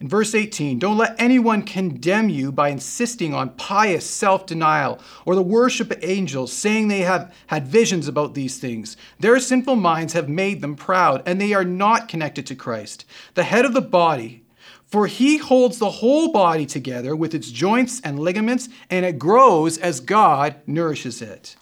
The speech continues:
Paul, Paul specifies here two things to not let false teachers do and to convince you in, and that's pious religious, these pious, sorry, these pious religious teachers, don't let them condemn you in these two things.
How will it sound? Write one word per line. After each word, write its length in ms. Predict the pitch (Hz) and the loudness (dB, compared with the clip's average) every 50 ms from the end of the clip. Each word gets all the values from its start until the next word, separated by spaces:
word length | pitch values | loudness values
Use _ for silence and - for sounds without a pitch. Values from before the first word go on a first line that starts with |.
| _ _ _ _ _ - - - - - _ | _ _ _ _ _ -20 -20 -20 -20 -16 _
Paul, 260 | - 185 214 - 220 - - - - | -2 0 0 0 0 -4 -10 -10 -8
Paul 220 | - - 240 254 | 0 2 2 2
specifies 560 | 254 254 - 220 202 - 190 - 196 180 165 | 2 2 2 0 0 0 0 0 0 0 0
here 160 | - 170 160 160 | -2 -4 -4 -4
two 320 | 165 - - 247 262 254 | -6 -4 2 2 2 2
things 340 | 254 - 190 160 139 135 - | 2 0 -2 -2 -4 -6 -8
to 120 | - - 160 | -6 -4 -2
not 480 | 156 165 180 185 190 190 185 - - - | 0 2 6 6 6 6 4 2 -10 -8
let 380 | 151 151 160 175 180 175 - - - _ _ _ _ _ _ | -4 -2 0 0 0 0 -4 -10 -20 _ _ _ _ _ _
false 320 | - 165 156 156 156 156 - | 0 0 0 0 -2 -4 -8
teachers 380 | - 165 151 - 156 143 117 | -12 -12 -8 -6 -8 -8 -8
do 340 | - 139 131 123 117 - - - - _ - - - _ - _ _ - | -8 -6 -6 -6 -6 -6 -10 -16 -20 _ -20 -20 -20 _ -20 _ _ -8
and 120 | 135 131 | -8 -6
to 140 | 131 151 147 | -4 -6 -6
convince 560 | 123 - - - 170 151 160 175 175 175 - | -6 -8 -6 -6 -4 -2 -2 -4 -4 -4 -6
you 140 | 165 160 156 | -8 -8 -8
in, 200 | 160 156 143 131 | -8 -8 -8 -6
and 140 | 127 127 165 | -6 -4 -4
that's 140 | 175 165 - - - | -4 -6 -8 -12 -10
pious 500 | - - 180 185 214 226 240 233 240 - | -2 2 4 4 6 6 4 2 0 -4
religious, 680 | 160 156 151 151 170 190 185 - 285 - - - - _ _ _ _ _ - | -4 -4 -4 -2 -4 -4 -4 -4 -6 -6 -8 -12 -14 _ _ _ _ _ -10
these 160 | 160 180 170 | -8 -8 -6
pious, 380 | 175 - - 208 220 226 220 - | -4 0 2 4 4 4 2 -2
sorry, 260 | - 214 196 165 151 | -2 -2 0 0 -2
these 120 | 147 151 143 | -2 -6 -8
pious 380 | - - 226 226 240 233 233 | -2 0 2 2 2 0 0
religious 360 | 208 175 185 196 170 175 170 | -4 -2 -2 -2 -4 -4 -8
teachers, 600 | 175 - - 196 - - - 127 113 117 - - _ _ _ - | -8 -8 -8 -8 -8 -6 -8 -8 -8 -8 -12 -14 _ _ _ -4
don't 180 | 170 190 190 190 | -2 -2 -2 0
let 200 | 214 220 220 - | -2 -2 0 0
them 100 | 233 220 | -2 -2
condemn 460 | - 190 190 156 147 156 156 165 156 | -2 -4 -6 -2 -2 -2 -2 -2 -4
you 280 | 135 113 110 113 - - - - _ - | -4 -6 -6 -8 -12 -14 -20 -20 _ -8
in 120 | 156 147 | -6 -6
these 260 | 151 147 147 - - - _ - | -4 -6 -6 -8 -12 -14 _ -16
two 320 | - - - 190 185 190 | -12 -8 -6 -6 -4 -6
things. 640 | 180 185 - 165 135 120 110 - - - - - - | -6 -6 -6 -6 -6 -6 -8 -10 -14 -14 -14 -16 -16